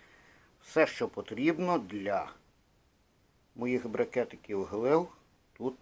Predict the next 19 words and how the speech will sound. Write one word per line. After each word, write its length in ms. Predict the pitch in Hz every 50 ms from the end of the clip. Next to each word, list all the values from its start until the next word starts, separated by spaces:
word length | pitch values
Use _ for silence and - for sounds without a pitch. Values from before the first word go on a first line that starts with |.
| _ -
предостатньо. 960 | - 127 131 127 117 135 127 - - - - 92 82 80 80 - - 80 80 - - - - - - - - - - - -
Ну 80 | 190
що 180 | 175 - 226 208
ж, 120 | - -
будемо 440 | 110 135 190 190 185 180 175 165 - - - - _ _ _ _ _ _ _ _ _ _ _ _ _ _ _ _
спостерігати. 1000 | _ _ _ - 131 - - - 110 104 104 95 107 113 113 117 - - 165 165 - - _ _ _ _ _ _ _ _ _ _ _ _ _ _ _ _ _ _ _ _ _ _ _ _ _
Ви 140 | 117 127 147
будете 320 | 127 139 147 135 135 -
в 160 | 131 131 127 -
курсі 360 | - 135 120 - - - 110
подій, 520 | - - 117 120 113 143 165 170 165 156 - - -
що 260 | - - - 135 127
декілька 440 | 135 135 - - 123 120 - 117 110
днів 280 | 110 113 160 170 160
я 100 | 147 123
буду 260 | 117 110 117 110 113
знімати 720 | 104 98 107 107 110 110 117 127 127 120 123 - 107 104 98 - - _ _ _ _ _ _ _ _ _ _ _ _ _ _ _ _ _ _ _ _ _ _ _ _ _ -
відео 540 | 104 117 131 143 139 120 120 117 117 117 113
росту 440 | 117 120 117 110 - - - 98